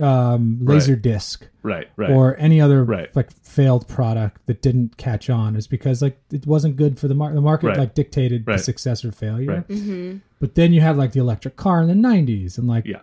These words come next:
Speaker 1: the politics killed that, and now it's
Speaker 2: Right.
Speaker 1: back because it, it's, that means it's a viable piece of market.
Speaker 2: Right.
Speaker 1: 'Cause people are like, "I actually want this." So
Speaker 2: Right.
Speaker 1: politics killed it,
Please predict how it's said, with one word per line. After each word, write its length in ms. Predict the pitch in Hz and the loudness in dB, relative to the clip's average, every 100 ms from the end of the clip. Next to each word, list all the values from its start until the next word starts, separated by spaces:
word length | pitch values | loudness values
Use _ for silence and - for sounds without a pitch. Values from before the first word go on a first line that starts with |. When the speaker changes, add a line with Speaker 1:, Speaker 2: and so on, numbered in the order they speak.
| _ | _
Speaker 1:
the 80 | - | -10
politics 540 | - 156 151 127 - | -2 0 0 -2 -10
killed 400 | - - 151 127 | -10 -2 0 0
that, 300 | 107 101 104 | -2 -4 -6
and 140 | - 131 | 0 2
now 180 | 139 139 | 4 2
it's 120 | 110 | 0
Speaker 2:
Right. 140 | 107 95 | -4 -2
Speaker 1:
back 340 | 123 98 - | -2 -4 -8
because 240 | - 120 | -4 -2
it, 220 | 117 117 _ | -2 -4 _
it's, 220 | 143 - | -8 -8
that 200 | - 139 | -6 0
means 200 | 143 143 | 4 4
it's 140 | 131 127 | 2 0
a 40 | |
viable 640 | 120 135 123 117 117 113 107 | -2 -2 -2 -2 -2 -4 -6
piece 380 | - - 117 | -8 -8 -6
of 220 | 113 98 107 | -8 -8 -6
market. 380 | 101 101 104 | -6 -8 -10
Speaker 2:
Right. 160 | 101 85 | -10 -10
Speaker 1:
'Cause 320 | - - _ - | -14 -20 _ -4
people 200 | 139 135 | 0 2
are 40 | |
like, 120 | 120 | 0
"I 60 | 131 | -2
actually 300 | 143 - 110 | -4 -2 0
want 180 | 104 - | 0 -4
this." 180 | 90 - | -10 -14
So 220 | - 139 | -2 0
Speaker 2:
Right. 180 | 131 - _ _ _ _ | 0 -4 _ _ _ _
Speaker 1:
politics 380 | - 185 190 - | 0 2 2 -2
killed 260 | - 175 135 | 0 2 2
it, 220 | 123 117 | 0 -4